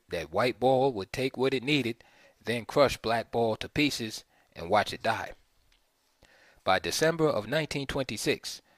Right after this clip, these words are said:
the pressure of holding together the fragile world of black baseball had cracked Rube Foster's battle-hardened armor.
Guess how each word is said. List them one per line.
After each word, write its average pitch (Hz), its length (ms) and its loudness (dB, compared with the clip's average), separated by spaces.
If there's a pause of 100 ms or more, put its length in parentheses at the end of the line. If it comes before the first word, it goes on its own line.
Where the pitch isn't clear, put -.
(120)
the - 100 -14
pressure 160 360 4
of 104 200 0
holding 160 400 0
together 131 580 2
the - 100 -10
fragile 123 600 0
world 123 300 2
of 92 100 -2
black 123 260 -4
baseball 127 600 -2 (260)
had 110 220 -2
cracked - 520 2
Rube 117 280 -2
Foster's 110 480 0
battle-hardened 120 720 2
armor. 107 360 2